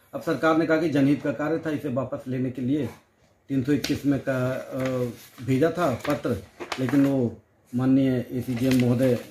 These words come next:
ब-, काशीपुर द्वारा दिनांक बारह दस दो हज़ार बीस को खारिज कर दिया गया। गवर्नमेंट, अ, सरकारी जो तीन सौ इक्कीस सीआरपीसी के provision के तहत दिए गए थे आदेश की इसे जनहित में वापस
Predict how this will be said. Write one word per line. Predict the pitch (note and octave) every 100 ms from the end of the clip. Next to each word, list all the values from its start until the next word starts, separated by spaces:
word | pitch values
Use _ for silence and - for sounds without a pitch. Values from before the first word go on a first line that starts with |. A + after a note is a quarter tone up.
| - A2+
ब-, | B2 A2+
काशीपुर | B2+ A2+ B2+ C3
द्वारा | C3+ F3 E3 F#2 - _ _ _ _ _ _ -
दिनांक | C3+ D3 D3 - -
बारह | A#2+ C#3 C#3+
दस | B2+ C4+ - - B2
दो | C#3+
हज़ार | C#3+ C3+
बीस | B2 B2+
को | - G#3 G#3 - _ _ _ _ _ _ _ _ _ _ _ _ _ _ _ -
खारिज | E3+ E3+ B2+
कर | A#2+
दिया | F#2 F#2
गया। | F2 F#2 - _ A2
गवर्नमेंट, | C#3 C3+ C#3 A#2
अ, | C#3 C#3+
सरकारी | A#2+ C#3 A#2+ C#3+ D3+
जो | C#3+ D3+
तीन | C#3 D3 C#3
सौ | D#3
इक्कीस | B2+ D#3+ B2
सीआरपीसी | C#3+ C3 C3+ B2 C3+
के | C3+
provision | - B2+ B2+ C3+ B2+
के |
तहत | B2 B2+
दिए | A#2+ B2+ C#3+
गए | A2+ G2+
थे | A#2+ A#2+ _ _ -
आदेश | B2 C3+ C3+
की | D3
इसे | B2+ C#3+
जनहित | B2+ B2+ B2
में | C3+
वापस | A2+ - A#2+